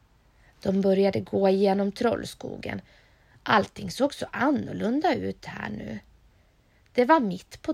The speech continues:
dagen helt plötsligt. Och solen lyste. Kottarna var jättestora på träden. Och de fick klättra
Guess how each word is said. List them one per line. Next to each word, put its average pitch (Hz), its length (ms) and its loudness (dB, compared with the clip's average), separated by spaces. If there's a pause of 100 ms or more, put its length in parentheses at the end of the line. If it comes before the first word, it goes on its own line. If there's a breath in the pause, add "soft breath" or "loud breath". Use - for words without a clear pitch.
(120)
dagen 349 560 0
helt 185 340 -6
plötsligt. - 880 -12 (720 soft breath)
Och 330 160 0
solen 226 680 0
lyste. - 600 -2 (1040 soft breath)
Kottarna 262 760 2
var 160 160 -8 (280)
jättestora 214 1300 -2
på 185 160 -6
träden. 208 720 0 (1080 soft breath)
Och 226 160 0
de 226 260 4
fick - 380 -4
klättra 330 920 0